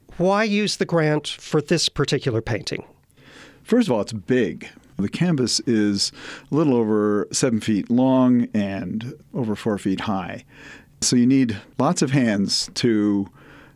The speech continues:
Speaker 2: tackle a job like that. Second of all, though, it was a major work for O'Keeffe. It contained a number of her iconic images, the Pedernal Mountain in the foreground, elk antlers,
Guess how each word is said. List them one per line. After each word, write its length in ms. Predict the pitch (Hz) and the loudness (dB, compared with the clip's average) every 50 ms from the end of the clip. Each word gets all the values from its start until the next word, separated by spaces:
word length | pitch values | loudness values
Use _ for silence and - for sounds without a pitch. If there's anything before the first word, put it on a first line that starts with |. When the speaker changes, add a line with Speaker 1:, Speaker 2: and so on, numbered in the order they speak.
| _ - | _ -8
Speaker 2:
tackle 320 | - 127 123 117 - 113 104 | -4 -2 -2 0 0 -2 -2
a 40 | |
job 260 | 101 113 110 101 95 98 | 0 0 0 0 0 0
like 200 | 98 98 95 - | -2 -2 -2 0
that. 260 | 107 107 104 104 - - - - - - - - - - - | 0 0 -2 -2 -4 -10 -18 -20 -20 -20 -20 -20 -20 -14 -6
Second 320 | - - 233 240 254 233 | -2 -2 0 2 2 2
of 80 | 185 139 | 2 2
all, 200 | 123 113 113 110 | 2 2 2 2
though, 340 | 107 113 110 110 110 110 110 | 2 2 2 2 2 0 0
it 80 | - | 0
was 160 | 117 107 98 | -2 0 2
a 40 | 107 104 | 2 4
major 560 | 107 104 107 117 123 131 131 120 117 117 107 | 4 4 4 4 4 4 4 2 2 2 2
work 480 | 104 101 98 98 98 92 - - - - - - | 2 2 0 0 0 -2 -6 -10 -14 -14 -18 -20
for 220 | - - - 127 117 | -12 -4 -2 0 0
O'Keeffe. 480 | 107 98 - - 123 110 107 98 - - | 0 0 0 0 0 0 0 0 -2 -2
It 260 | 113 110 95 - - - - - | -2 -2 -2 -4 -8 -16 -8 -4
contained 580 | 120 110 - - 113 107 104 101 101 101 - - - - - - - - | -2 -2 -2 0 0 0 2 0 0 -2 -6 -12 -18 -20 -20 -14 -6 -2
a 80 | 117 | 0
number 420 | 117 117 120 120 123 123 120 117 110 | 2 4 4 4 4 2 2 2 0
of 80 | 101 | 0
her 180 | 104 104 - - _ - | 0 -2 -4 -4 _ -2
iconic 500 | 113 107 107 - - 110 98 101 92 - | -2 -2 -2 -2 -2 -2 -2 -2 -4 -2
images, 800 | 151 147 156 151 135 139 143 135 131 123 120 - - - - - - | -2 0 0 0 2 2 2 2 2 2 0 0 -2 -4 -4 -4 -6
the 60 | 101 | -6
Pedernal 720 | - - - 120 101 98 98 101 98 98 98 95 95 - - - - - - - - | -6 -4 -4 -2 -2 0 0 -2 -2 -2 -4 -6 -8 -10 -12 -16 -20 -20 -20 -8 -2
Mountain 760 | 127 120 120 117 117 113 110 - 117 110 110 110 107 - - - | 0 2 2 2 2 0 0 2 2 4 4 4 2 0 -2 -2
in 160 | 107 95 92 | -2 0 0
the 60 | 98 | -2
foreground, 800 | - - - 120 113 107 101 110 107 107 104 104 101 101 98 - - - - - - - - _ _ 127 | -4 -4 -2 0 0 0 0 0 0 2 2 2 2 0 0 -2 -6 -14 -20 -20 -20 -20 -20 _ _ -2
elk 240 | 123 117 120 - 127 | -2 0 -2 -2 -2
antlers, 920 | 117 117 107 - - 113 110 107 104 104 101 101 101 104 - - - - | 0 0 0 0 0 -2 0 0 2 2 2 0 0 0 -2 -2 -4 -4